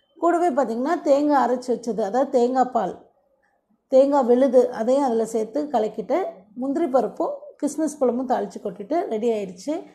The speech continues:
ரொம்ப கமகமன்னு இருந்தது. ரொம்ப சூப்பராகவும் இருந்தது. காலைல என்னோட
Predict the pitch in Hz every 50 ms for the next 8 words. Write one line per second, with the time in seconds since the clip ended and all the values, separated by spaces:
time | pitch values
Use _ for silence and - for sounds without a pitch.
0 | _ _ _ _ _ - 240 233 254 285 240 262 240 220 240 226 220 233 214 240
1 | 262 277 285 277 262 220 220 214 196 208 202 196 214 285 294 285 240 233 247 277
2 | - - 262 254 - 240 240 247 247 240 208 208 233 294 - 269 226 208 214 233
3 | 247 247 233 214 220 214 214